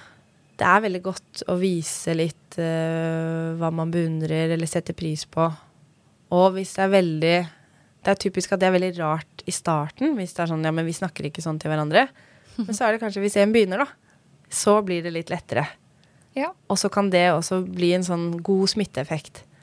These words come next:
Speaker 1: Det hvor man hele tiden, ja, sier mye, «Å, takk» i hverdagen. Det merker jeg i hvert fall i perioder hvor, eh, det er bra mellom meg og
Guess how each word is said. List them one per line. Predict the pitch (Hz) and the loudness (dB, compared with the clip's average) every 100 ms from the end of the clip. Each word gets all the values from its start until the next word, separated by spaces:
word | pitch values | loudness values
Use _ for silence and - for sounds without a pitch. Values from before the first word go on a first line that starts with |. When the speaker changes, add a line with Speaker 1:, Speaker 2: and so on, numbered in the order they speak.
| _ _ _ _ _ _ _ _ _ - | _ _ _ _ _ _ _ _ _ 2
Speaker 1:
Det | 190 190 190 190 185 185 180 | 6 8 6 0 -2 -2 -2
hvor | 180 | 0
man | 185 185 | 2 2
hele | 190 190 | 2 0
tiden, | 165 165 165 170 175 165 _ _ - | 0 -4 -2 -2 -2 -6 _ _ 0
ja, | 285 294 262 | 2 2 0
sier | - - 240 220 | -2 -4 0 0
mye, | 226 196 | 2 2
«Å, | 196 220 - | 2 0 -4
takk» | 190 - - - | -8 -8 -14 -8
i | 180 175 175 | 0 2 4
hverdagen. | 175 170 151 135 135 156 - _ _ _ _ _ _ _ - | 4 0 0 -2 -2 -4 -10 _ _ _ _ _ _ _ 2
Det | 220 | 2
merker | 226 208 196 | 2 0 0
jeg | |
i | 165 | 0
hvert | 160 | -2
fall | 175 | 0
i | 175 165 - _ | 2 0 -4 _
perioder | - 175 170 165 | -2 0 2 2
hvor, | 165 170 | 2 2
eh, | 170 165 165 165 170 170 165 | 2 0 -4 -2 0 0 2
det | |
er | 170 | 2
bra | 175 165 | 4 2
mellom | 160 165 | 2 2
meg | 165 160 156 | 2 2 2
og | 160 165 | 0 -2